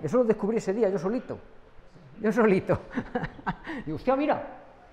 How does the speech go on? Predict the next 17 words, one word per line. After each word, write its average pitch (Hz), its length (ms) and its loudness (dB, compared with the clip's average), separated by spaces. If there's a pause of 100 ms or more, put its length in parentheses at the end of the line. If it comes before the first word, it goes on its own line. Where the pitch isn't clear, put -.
(160)
Y 147 100 0
luego, 185 180 6
claro, 196 200 2
tengo 165 180 0
algunas 170 240 0
por 185 120 0
ahí 180 60 2
de 185 80 2
la 185 120 2
playa, 202 360 2 (420)
que 127 100 -6
a, 123 40 -2
a 123 220 -2
lo 131 60 0
mejor 160 200 -2
salen 160 240 -4
aquí, 247 280 -6